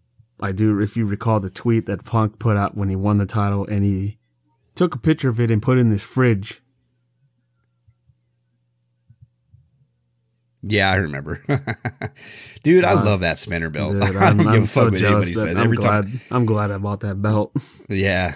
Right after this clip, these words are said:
Speaker 1: It's hanging up
Speaker 2: Every
Speaker 1: in
Speaker 2: time
Speaker 1: the
Speaker 2: I
Speaker 1: room.
Speaker 2: seen that, dude. Dude, I was looking at their Black Friday sale that they have, and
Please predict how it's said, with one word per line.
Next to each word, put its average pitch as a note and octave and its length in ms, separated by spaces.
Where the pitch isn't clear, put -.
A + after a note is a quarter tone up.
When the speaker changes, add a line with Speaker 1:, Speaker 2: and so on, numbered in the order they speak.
Speaker 1:
It's G2+ 160
hanging G#2 280
up G2+ 80
Speaker 2:
Every B2 140
Speaker 1:
in A2 60
Speaker 2:
time C3 160
Speaker 1:
the A#2+ 40
Speaker 2:
I A2 40
Speaker 1:
room. G#2 40
Speaker 2:
seen G#2 280
that, F2+ 200
dude. F#2 260
Dude, D3+ 180
I C#3+ 120
was D3+ 200
looking D3 280
at A#2+ 160
their A2 160
Black G2+ 360
Friday G#2+ 440
sale E2+ 360
that E2+ 140
they F2 120
have, E2 420
and E2 360